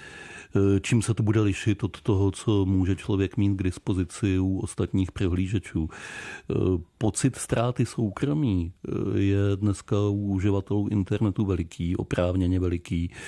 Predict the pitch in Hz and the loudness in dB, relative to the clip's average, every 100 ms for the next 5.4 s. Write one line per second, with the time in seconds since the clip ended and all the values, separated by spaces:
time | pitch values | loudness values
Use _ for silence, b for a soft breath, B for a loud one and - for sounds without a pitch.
0 | B B B 101 - 110 - - - 107 | B B B -8 -2 -2 -2 -6 -2 0
1 | 98 92 101 92 98 92 92 101 92 - | 0 0 0 0 0 0 0 2 0 -2
2 | - 90 92 95 90 95 87 101 95 95 | -8 -4 -2 -2 0 -2 0 0 0 -2
3 | - 98 95 92 90 90 92 95 - 101 | -2 -2 0 0 -2 0 0 -2 -2 -2
4 | 98 95 95 95 87 92 92 92 87 _ | 0 0 2 0 0 2 2 0 -2 _
5 | 104 92 101 98 | 0 2 2 0